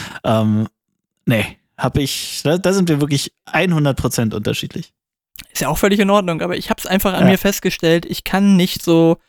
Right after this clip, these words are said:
Speaker 2: so Situationen, wo einfach nur schnell in was ausgetauscht wird, so völlig unkommentiert lassen. Auch so bei eBay Kleinanzeigen. <laughs> Du holst das irgendwie
Speaker 1: <laughs>
Speaker 2: ab.
Speaker 1: Über den Zaun
Speaker 2: Nee, nee,
Speaker 1: werfen
Speaker 2: genau, du
Speaker 1: würd ich
Speaker 2: kannst, du
Speaker 1: alles.
Speaker 2: kannst auch einfach nur das Geld abgeben, sagen, „Ja, danke schön
Speaker 1: Ja.
Speaker 2: und, äh, ciao.“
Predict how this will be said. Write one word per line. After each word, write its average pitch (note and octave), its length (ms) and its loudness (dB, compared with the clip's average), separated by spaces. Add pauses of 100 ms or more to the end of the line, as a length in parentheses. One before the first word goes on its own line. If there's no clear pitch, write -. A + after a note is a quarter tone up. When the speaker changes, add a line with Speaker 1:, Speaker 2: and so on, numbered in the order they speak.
(380)
Speaker 2:
so E3+ 120 2
Situationen, F#3 1120 4
wo E3+ 100 4
einfach F#3 280 2
nur F3 240 4
schnell F3+ 280 2
in F#3+ 240 4
was E3+ 140 2
ausgetauscht F3 720 0
wird, E3+ 160 2
so D#3+ 140 -2
völlig F3+ 340 0
unkommentiert D#3+ 680 0
lassen. E3 280 -2 (360)
Auch - 100 -2
so G#3+ 140 2
bei F#3+ 100 2
eBay G#3 280 4
Kleinanzeigen. E3 840 2 (800)
<laughs> - 840 2
Du D4+ 160 8
holst A#3 300 4
das E3+ 140 4
irgendwie A#3+ 360 4
Speaker 1:
<laughs> - 20 2
Speaker 2:
ab. G3 140 4
Speaker 1:
Über F#3 160 2
den F3 60 -4
Zaun F3 280 0
Speaker 2:
Nee, G3+ 100 6
nee, C4 60 6
Speaker 1:
werfen C#4+ 140 2
Speaker 2:
genau, D#4 180 6
du G#3 60 4
Speaker 1:
würd A#3 80 2
ich - 40 0
Speaker 2:
kannst, C#4 180 4
du A#3+ 60 2
Speaker 1:
alles. B3+ 140 2
Speaker 2:
kannst - 220 2
auch A3+ 100 2
einfach B3 200 2
nur A#3 100 6
das G#3 100 0
Geld A#3 200 4
abgeben, A#3+ 380 2
sagen, A3 160 4
„Ja, A#3+ 160 4
danke A#3+ 220 0
schön A3 260 6
Speaker 1:
Ja. A#3 100 2
Speaker 2:
und, A3+ 220 2
äh, G#3+ 100 2
ciao.“ A3 340 4